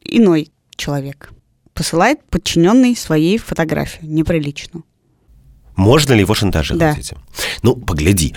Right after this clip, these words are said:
Speaker 2: Мне кажется, что всё равно нет, потому что если у тебя есть свидетельство того, что кто-то совершил что-то с твоей точки зрения адски безнравственное,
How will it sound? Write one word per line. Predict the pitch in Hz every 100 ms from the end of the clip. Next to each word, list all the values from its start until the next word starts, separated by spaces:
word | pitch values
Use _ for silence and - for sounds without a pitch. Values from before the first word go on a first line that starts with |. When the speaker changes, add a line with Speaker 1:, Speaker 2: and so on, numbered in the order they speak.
| - -
Speaker 2:
Мне | 85 92
кажется, | 87 -
что | 92 80
всё | -
равно | 92 80 71
нет, | 69 - - -
потому | 78 76
что | -
если | 82 80 -
у | 76
тебя | - 85
есть | -
свидетельство | - 82 85 - 73 - 69
того, | 76 71 76 62 - -
что | - - 73
кто-то | - 82 73
совершил | - - - 69
что-то | - - 71 62
с |
твоей | - 65
точки | 65 - -
зрения | 71 71 65 58 58 60 - - - _ 71
адски | 65 - -
безнравственное, | 60 65 71 208 214 - 156 90